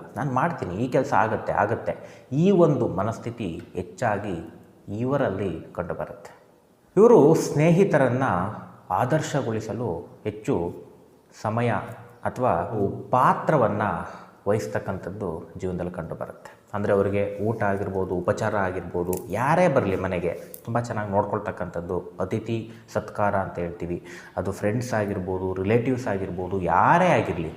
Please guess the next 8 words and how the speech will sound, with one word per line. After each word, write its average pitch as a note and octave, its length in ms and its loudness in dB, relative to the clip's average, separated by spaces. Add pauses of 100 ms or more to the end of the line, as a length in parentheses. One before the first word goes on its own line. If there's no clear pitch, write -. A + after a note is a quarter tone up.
(100)
ತುಂಬ E3+ 360 4
ಚೆನ್ನಾಗಿ D3 500 0
ನಿಭಾಯಿಸ್ತಕ್ಕಂಥದ್ದು, G#2+ 1000 0 (440)
ಅದನ್ನು F#2+ 520 -2 (380)
ಪಾತ್ರ A#2+ 400 4
ವಹಿಸಿ A#2 640 2
ಮುಗಿಸ್ತಕ್ಕಂಥ G#2+ 800 0
ಕೆಲಸ G2+ 360 -6